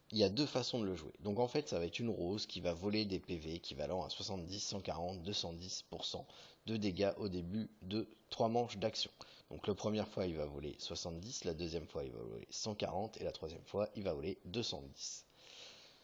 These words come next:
Si la cible est déjà frappée par la rose démoniaque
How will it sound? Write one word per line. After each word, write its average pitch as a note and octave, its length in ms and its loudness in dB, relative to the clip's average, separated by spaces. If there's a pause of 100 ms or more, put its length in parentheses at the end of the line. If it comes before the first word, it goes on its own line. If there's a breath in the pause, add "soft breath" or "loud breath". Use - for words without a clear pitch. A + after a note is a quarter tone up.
(1300 loud breath)
Si - 540 6 (260 loud breath)
la D3 140 6
cible C#3+ 320 6
est G2+ 60 8
déjà A#2 300 8
frappée - 420 4
par F#2 240 2
la F2 120 6
rose A#2 400 4
démoniaque A2 680 4